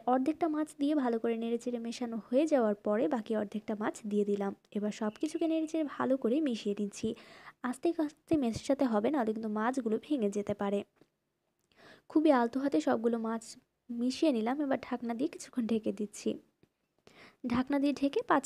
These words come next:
মিনিট অপেক্ষা করব। পাঁচ মিনিট পর ঢাকনাটা তুলে নিলাম। ঢাকনাটা তুলে আবারও ভালো করে একটু নেড়ে চেড়ে দিচ্ছি যাতে করে নিচে থেকে পুড়ে না যায়। এবার এর মধ্যে অ্যাড করে দিব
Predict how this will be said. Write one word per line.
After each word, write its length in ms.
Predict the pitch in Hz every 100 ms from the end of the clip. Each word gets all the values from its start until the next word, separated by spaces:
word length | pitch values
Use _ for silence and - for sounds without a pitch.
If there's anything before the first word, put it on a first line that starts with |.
| -
মিনিট 200 | 220 220
অপেক্ষা 340 | 220 220 -
করব। 260 | 214 214 202 - - _ _ - - _ _ _ _ - _
পাঁচ 180 | 277 262 -
মিনিট 220 | 277 285 -
পর 160 | 226 269
ঢাকনাটা 400 | 294 247 233 220 220
তুলে 200 | 220 208
নিলাম। 300 | 208 208 208 - - -
ঢাকনাটা 400 | 220 220 214 220
তুলে 220 | 226 220 277 285
আবারও 220 | 240 233
ভালো 240 | 214 220
করে 160 | 220 226
একটু 160 | 220 370
নেড়ে 200 | 381 254 226
চেড়ে 200 | 220 208
দিচ্ছি 240 | 208 208 220
যাতে 220 | 214 214 214
করে 160 | 220
নিচে 280 | 208 247 370
থেকে 200 | 339 226 403
পুড়ে 300 | - 254 220 208
না 60 |
যায়। 240 | 208 208 - _ _ _ - - - - _ -
এবার 260 | 262 330 -
এর 140 | 240
মধ্যে 220 | 240 220 -
অ্যাড 200 | 226 220
করে 180 | 226 214
দিব 140 | 208